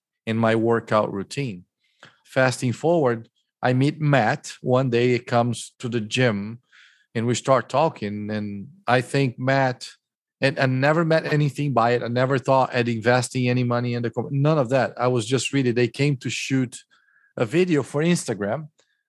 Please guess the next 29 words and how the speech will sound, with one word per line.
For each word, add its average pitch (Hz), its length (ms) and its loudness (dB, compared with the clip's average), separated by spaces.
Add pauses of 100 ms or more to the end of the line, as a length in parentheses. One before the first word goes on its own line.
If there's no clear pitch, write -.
(240)
to 135 180 0
actually 123 760 2 (200)
launch 151 560 -2 (160)
a 135 60 2
new 143 200 2
product 135 580 -2
and 131 120 0
actually 143 280 0
get 139 200 0
the 143 80 2
awareness 156 480 2
of 117 180 0
the 110 100 -4
product. 101 520 -6 (560)
And 131 200 0
I 143 220 2
think 156 280 -2
Matt, 143 300 2
what 131 240 0
Matt 135 260 0
told 185 280 0
me, 120 160 0
you 117 120 -4
can 113 180 -2
ask 143 260 2
him, 120 120 -2
but 117 140 2
this 113 200 -6
is, 113 160 -10